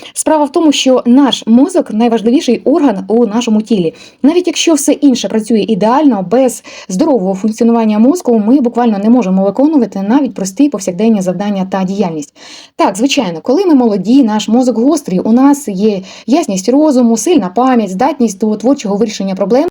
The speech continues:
і здоровий рівень мітохондріальної енергії. Давайте визначимось, що таке мітохондрії, яку роль вони відіграють у нашому організмі. Мітохондрії — це центри вироблення енергії в наших клітинах мозку.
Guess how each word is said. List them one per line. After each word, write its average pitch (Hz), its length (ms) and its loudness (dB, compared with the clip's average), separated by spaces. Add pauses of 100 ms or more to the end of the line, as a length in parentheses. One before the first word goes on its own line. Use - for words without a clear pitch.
і 349 140 4
здоровий 214 560 0
рівень 294 520 2 (100)
мітохондріальної 208 1200 0
енергії. 214 680 0
Давайте 196 380 0
визначимось, 214 680 -2
що 285 300 0
таке 294 260 -2
мітохондрії, 202 640 0
яку 185 320 -2
роль 226 220 2 (140)
вони 185 200 0
відіграють 180 640 0
у 190 160 -2
нашому 180 440 -4
організмі. 196 520 -2 (460)
Мітохондрії — 240 760 0
це 214 340 -2
центри 294 600 0
вироблення 214 680 -2
енергії 220 580 0
в 190 60 -4
наших 233 360 -2
клітинах 220 600 0
мозку. 196 340 0